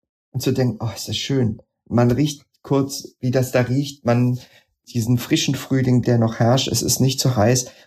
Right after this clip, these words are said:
und man ist eigentlich dankbar und denkt, "Ah, ihr Stinkautos, geht weg und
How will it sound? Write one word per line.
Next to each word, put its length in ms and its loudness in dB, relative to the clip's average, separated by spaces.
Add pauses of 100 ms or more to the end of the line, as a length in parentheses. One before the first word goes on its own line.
und 100 2
man 120 4
ist 120 -2
eigentlich 380 0
dankbar 320 0
und 100 0
denkt, 260 -4
"Ah, 140 -8
ihr 180 -2
Stinkautos, 1000 -2
geht 340 0
weg 240 0
und 460 0